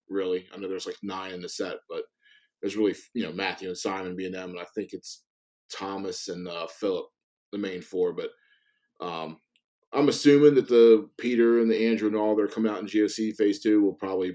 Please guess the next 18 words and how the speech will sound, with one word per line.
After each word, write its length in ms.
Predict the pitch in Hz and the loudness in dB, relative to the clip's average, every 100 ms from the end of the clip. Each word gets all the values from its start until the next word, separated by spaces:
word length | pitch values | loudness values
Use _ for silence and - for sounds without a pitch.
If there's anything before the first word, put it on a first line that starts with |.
| - | -8
pump 200 | 101 95 | -10 -6
'em 80 | 98 | -6
up 160 | 92 | -4
a 20 | |
little 160 | 95 92 | -4 -4
more, 240 | 95 104 | -2 -2
but 160 | 92 87 - _ - _ _ _ _ | -2 -8 -12 _ -20 _ _ _ _
what 160 | 107 120 | 0 2
we 80 | 110 | 2
got 180 | 110 | 2
right 140 | 104 98 | 0 -2
now, 200 | 104 98 | -4 -6
they're 100 | 98 | -6
just, 320 | 104 - - _ _ _ _ | -6 -8 -14 _ _ _ _
it's 260 | 104 104 - | -6 -6 -2
not, 320 | 113 117 - | -2 -2 -4
and 80 | 101 | -8
it's 280 | 101 - | -10 -12